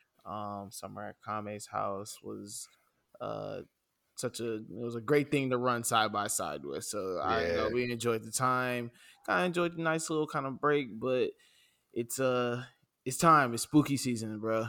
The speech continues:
Speaker 1: It's
Speaker 2: Yes,
Speaker 1: spooky season. We're
Speaker 2: sir.
Speaker 1: back for weekly. Um, you know, the lookout. We got some big things coming. Uh,
Speaker 2: Mm-hmm.
Speaker 1: if you have been following the feed on Twitter, I'll see you show that we're back weekly. Also,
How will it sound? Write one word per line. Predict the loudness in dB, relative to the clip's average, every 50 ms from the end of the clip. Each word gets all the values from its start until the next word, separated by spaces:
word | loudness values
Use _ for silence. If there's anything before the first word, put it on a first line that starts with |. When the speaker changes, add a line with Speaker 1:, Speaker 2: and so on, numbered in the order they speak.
| -4 -10 -12
Speaker 1:
It's | -8
Speaker 2:
Yes, | -6 -4 -4
Speaker 1:
spooky | -2 0 0 0 2 0
season. | 0 2 2 2 2 2 2 2
We're | 2 0
Speaker 2:
sir. | 0
Speaker 1:
back | 2 2 4 4 2 0
for | 0 0
weekly. | 0 0 0 0 0 0 2 2 2 2 0 -2 -6 -6 -8
Um, | -6 -6 -6 -6 -6 -6 -8 -8 -10 -12 -12 -14 _ _ -16
you | -14 -12
know, | -10 -12
the | -12 -12 -10
lookout. | -6 -6 -6 -4 -2 -2 -2 0 -2
We | -2 -4
got | -6 -6 -8 -8
some | -8 -8 -6 -4
big | -4 -4 -4 _
things | -8 -10 -8 -8 -10 -10
coming. | -8 -6 -6 -6 -6 -8 -10 -10 -12 -14 -16 _ _ -20 -20 -20 -20 -14 -8
Uh, | -4 -2 -2 0 0 -2 -2 -4 -6
Speaker 2:
Mm-hmm. | -6 -8 -10 -10 -10 -12
Speaker 1:
if | -8 -6
you | -4 -4
have | -4 -4 -6
been | -10 -12 -4
following | 2 4 6 6 6 6 4 0 -2
the | -2 -4
feed | -4 -2 -2 -2 -2
on | -2 -4 -6
Twitter, | -6 2 6 6 8 8 8 6 4 2 0 -6 -20 -20 -20 -20 _ _
I'll | -6 -4 -4 -4
see | -4 -6 -8
you | -8 -8
show | -8 -8 -8 -6 -6
that | -4 -4 -6 -6 -8 _ 4
we're | 6 6 8
back | 10 10 10 10 8
weekly. | 4 0 0 0 -2 -2 0 2
Also, | 2 2 4 4 2 2 2 4 4 4 4 2 0 -2